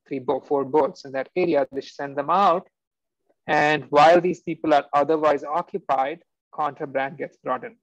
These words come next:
drugs, other kinds of shipment, uh, even sex trafficking. And so the,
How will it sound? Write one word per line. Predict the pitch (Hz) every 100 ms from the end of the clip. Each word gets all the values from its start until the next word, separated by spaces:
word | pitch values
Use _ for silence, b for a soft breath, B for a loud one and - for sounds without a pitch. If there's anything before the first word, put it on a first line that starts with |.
| 127
drugs, | 147 139 - - _
other | 135 127
kinds | 123 139 135
of | 143
shipment, | - - 127 127 127 - _ _ b b b b _ -
uh, | 143 180
even | 151 139
sex | - 202 -
trafficking. | 156 - 147 - 175 285 _ _ b b _ _
And | - 247 254 151 151 151 156 147 _ _
so | - - 165 160 160 160 165 160 _ _ _ _ 147
the, | 147